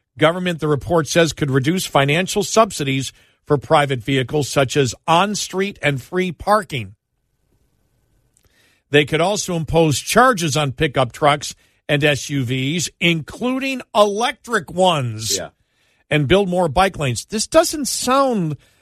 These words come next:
Speaker 1: like they're promoting. It sounds like they're mandating.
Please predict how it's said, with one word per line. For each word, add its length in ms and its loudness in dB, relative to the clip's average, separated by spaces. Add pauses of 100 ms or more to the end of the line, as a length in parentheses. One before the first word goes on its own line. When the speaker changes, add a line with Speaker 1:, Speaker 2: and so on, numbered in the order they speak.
(180)
Speaker 1:
like 300 4
they're 140 4
promoting. 680 2
It 100 -4
sounds 420 -2
like 400 2
they're 280 2
mandating. 800 0